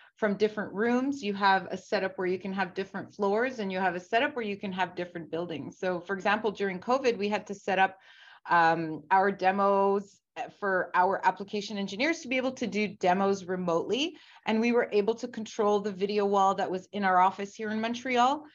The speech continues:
as well as the one in our office in Germany. And we were able to do live demos on those video walls. So what our setup is that we have cameras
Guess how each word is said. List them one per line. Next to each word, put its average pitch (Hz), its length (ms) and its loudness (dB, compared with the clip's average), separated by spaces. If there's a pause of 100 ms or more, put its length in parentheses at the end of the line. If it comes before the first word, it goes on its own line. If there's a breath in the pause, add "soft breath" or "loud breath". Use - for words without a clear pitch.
(240 loud breath)
as 208 180 2
well 220 240 6
as 226 140 0
the 208 80 0
one 208 220 -2
in 196 120 -2
our 185 160 4
office 208 500 2
in 214 220 -4
Germany. 240 560 -2
And 196 160 -2
we 208 80 0
were 190 220 -2
able 190 220 -2
to 226 120 -8
do 202 160 -4
live 185 380 2
demos 190 400 -4 (100)
on 180 200 0
those 175 200 -2
video 180 300 -2
walls. 160 320 0
So 175 140 0
what 170 200 -2
our 214 160 4
setup 214 460 -2
is 175 140 -8
that 139 140 -2
we 180 120 -4
have 185 180 -4
cameras 202 540 -2